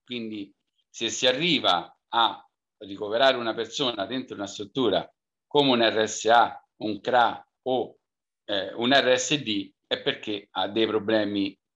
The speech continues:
eh, forti, quindi, mm, va rivisto tutto questo sistema. Anche le cure domiciliari, come molti, eh, stanno dicendo che dobbiamo passare, io credo che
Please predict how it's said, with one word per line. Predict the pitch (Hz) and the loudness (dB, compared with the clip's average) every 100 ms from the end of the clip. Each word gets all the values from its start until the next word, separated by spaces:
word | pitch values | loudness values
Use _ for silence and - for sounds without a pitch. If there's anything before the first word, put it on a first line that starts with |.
| _ | _
eh, | 104 95 101 | -12 -10 -12
forti, | - - 98 - - 104 - | -4 2 2 0 -10 -14 -8
quindi, | 113 113 104 104 101 101 - _ _ _ _ - | -4 -2 -2 -2 -2 -4 -10 _ _ _ _ -12
mm, | 95 90 95 107 | -8 -6 -8 0
va | 117 | 2
rivisto | 120 131 147 - - 104 | 4 4 4 2 -2 -6
tutto | 113 - 101 | -8 -8 -4
questo | 101 95 - | -4 -4 -10
sistema. | 92 92 - 90 85 87 _ _ _ _ - | -10 -8 -4 -2 -4 -8 _ _ _ _ 2
Anche | 139 170 - 139 127 - | 4 4 2 2 2 -2
le | 113 120 | -4 0
cure | 165 139 | 2 2
domiciliari, | 120 117 113 117 135 127 104 - | 2 0 -2 0 4 4 2 -2
come | 123 123 110 101 - _ _ _ _ - | -4 -2 -2 -4 -8 _ _ _ _ -4
molti, | 147 151 147 - 113 110 107 _ | 2 4 4 -2 -6 -6 -8 _
eh, | 98 98 | -10 -8
stanno | 98 - 117 131 127 120 113 107 - _ | -10 0 2 4 4 6 4 2 -2 _
dicendo | 117 113 143 143 123 110 | -6 0 4 4 2 0
che | 95 107 _ _ | -4 -8 _ _
dobbiamo | 110 101 139 139 117 | -14 -2 2 4 2
passare, | 107 - 139 123 107 101 _ _ _ _ _ - | 0 -2 -2 0 -2 -6 _ _ _ _ _ -10
io | 135 | -6
credo | 120 123 110 | -4 -4 -4
che | 117 120 - | -4 -6 -8